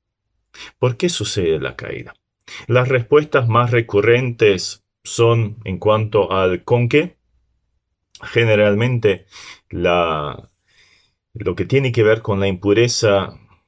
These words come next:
es, o sea, ¿cuál es el objeto de la tentación? Generalmente es una pantalla, la mayoría de las veces un celular. Obviamente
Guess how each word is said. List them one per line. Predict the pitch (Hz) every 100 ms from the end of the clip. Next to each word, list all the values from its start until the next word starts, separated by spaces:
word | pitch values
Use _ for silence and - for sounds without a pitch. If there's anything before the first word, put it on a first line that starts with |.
| _ _
es, | 110 113 110 - - - - - - 120
o | 90
sea, | 95 87
¿cuál | 107 113
es | 110
el | 92
objeto | 90 - - 143 127 95
de | 90 90
la | 87 87
tentación? | 95 87 82 80 - 113 101 98 - _ _
Generalmente | - 113 104 104 101 98 90
es | 92 -
una | 90 85
pantalla, | 92 87 101 101 101 98 95 _ - _ _ _ _ _ _ _ _ _
la | - 85
mayoría | 87 95 95 101
de | 92
las | 87
veces | 95 92 - -
un | 82
celular. | - 85 90 95 78 - _ _ _ _ _ _ _ _ -
Obviamente | - 90 92 104 101 104 87 80